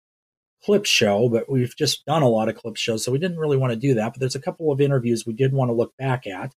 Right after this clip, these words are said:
So this is what we came up with. So we're gonna have some new content for you this week. We're doing a Q and A and got some other things coming up. And then we're also gonna be looking at,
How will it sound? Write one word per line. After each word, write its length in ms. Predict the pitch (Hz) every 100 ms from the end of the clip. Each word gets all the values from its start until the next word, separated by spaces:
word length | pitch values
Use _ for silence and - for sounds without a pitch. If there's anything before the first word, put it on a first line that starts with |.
| _ _ _ _ _ _
So 340 | - 160 170
this 220 | 170 202
is 100 | 226
what 140 | 196 190
we 80 | 160
came 240 | 170 160
up 180 | 139 135
with. 160 | 104
So 100 | -
we're 60 | 139
gonna 140 | 180
have 160 | 175 196
some 120 | -
new 100 | 175
content 420 | 165 160 147 156 139
for 80 |
you 80 | 143
this 180 | 135 -
week. 160 | 139 139
We're 60 |
doing 180 | 127 143
a 40 |
Q 240 | 135 147 151
and 80 | 143
A 240 | 143 185 _ _ _ _ _ _ -
and 840 | 131 127 127 127 123 127 - 135
got 140 | 135 135
some 160 | 135
other 180 | 135 135
things 460 | - 135 123 - - -
coming 200 | 135 131
up. 260 | 139 135 131 _ _ _ _ -
And 80 | 131
then 80 | 131
we're 100 | 131
also 200 | 135 143
gonna 120 | 139
be 80 | 131
looking 280 | 127 131 120
at, 160 | 120